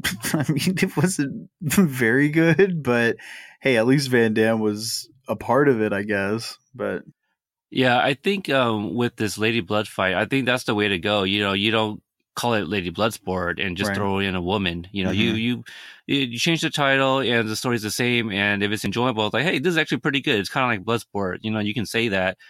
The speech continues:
Speaker 1: Sure.
Speaker 2: I often, uh, use the example of, like, Point Break. They changed it a little way too much, in my opinion. And then they
Speaker 1: Mm-hmm.
Speaker 2: kept the name, and you're just like, "Why?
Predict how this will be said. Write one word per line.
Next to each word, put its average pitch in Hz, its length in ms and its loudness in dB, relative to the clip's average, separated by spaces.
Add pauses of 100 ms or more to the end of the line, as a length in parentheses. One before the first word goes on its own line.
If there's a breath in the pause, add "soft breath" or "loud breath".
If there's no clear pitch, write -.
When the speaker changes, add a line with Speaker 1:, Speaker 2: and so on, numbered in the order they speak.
(160 soft breath)
Speaker 1:
Sure. 117 160 2
Speaker 2:
I 123 60 4
often, 117 640 2
uh, 101 220 0
use 107 180 -2
the 107 80 0
example 104 380 -2
of, 90 100 -4
like, 92 180 -4
Point 107 320 -4
Break. 110 300 0
They 113 160 -2
changed 120 500 -4
it 139 180 -2
a - 60 -6
little 113 480 0 (300)
way 110 120 0
too - 140 -2
much, 107 220 -4
in 151 80 -4
my 156 160 -2
opinion. 180 580 -4 (180)
And 110 140 -4
then 107 140 -2
they 104 60 -2
Speaker 1:
Mm-hmm. 101 80 -2
Speaker 2:
kept 135 140 -4
the 117 80 -2
name, 120 280 0
and 113 140 -2
you're 110 100 0
just 117 160 -4
like, 107 160 0 (300 soft breath)
"Why? 98 720 0